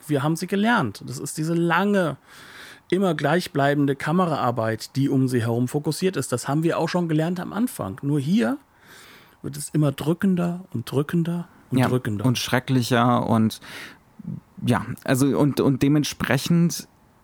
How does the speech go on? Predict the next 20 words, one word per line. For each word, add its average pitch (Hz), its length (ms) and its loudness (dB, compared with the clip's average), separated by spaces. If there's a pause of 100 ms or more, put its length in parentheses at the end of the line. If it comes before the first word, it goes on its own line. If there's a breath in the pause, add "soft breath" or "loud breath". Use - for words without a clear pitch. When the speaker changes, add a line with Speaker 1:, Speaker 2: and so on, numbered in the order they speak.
(200)
Speaker 2:
ist - 200 0
dann 160 80 6
natürlich 147 480 2
auch 139 260 0
dann 147 340 2 (440 loud breath)
ein 135 140 4
Moment 123 580 4
von, 143 920 0 (1000)
wir 127 420 -2
werden 131 260 4
selber 123 380 2
mit 117 380 2
ihr 110 260 4 (240)
zu - 380 -2 (140)
diesem 107 480 2 (100)
Monster, 110 600 2
das 101 200 0
sich 98 260 -6
rächen 104 380 -2
will. 104 240 0